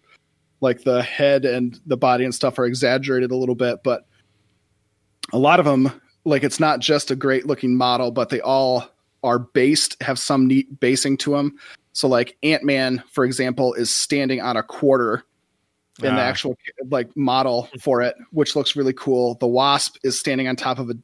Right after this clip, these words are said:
Speaker 1: a six-sided die. And so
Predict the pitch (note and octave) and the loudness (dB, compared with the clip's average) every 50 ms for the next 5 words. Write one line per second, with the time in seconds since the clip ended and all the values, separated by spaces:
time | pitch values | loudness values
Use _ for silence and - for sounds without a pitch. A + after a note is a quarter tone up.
0 | _ _ - B2+ B2 A#2 - - D3 - - D3+ C3 B2+ A#2 A2+ B2+ C3+ B2 A#2+ | _ _ -2 -2 -2 -2 -2 -4 -4 -2 0 -2 -2 -2 -2 -2 -2 0 0 2
1 | A#2 A#2 A#2+ B2 - _ - - _ _ _ _ _ _ _ _ _ _ D#3+ C3+ | 0 0 -2 -4 -8 _ -20 -20 _ _ _ _ _ _ _ _ _ _ 0 2
2 | B2+ A#2+ A#2+ A#2 A2+ A#2 - - _ _ _ _ _ _ _ _ _ _ _ _ | 2 2 2 0 0 -2 -6 -12 _ _ _ _ _ _ _ _ _ _ _ _
3 | _ _ _ _ - - - - - - C3+ A#2+ A#2 A#2+ | _ _ _ _ -20 -14 -10 -6 -2 0 2 2 0 -2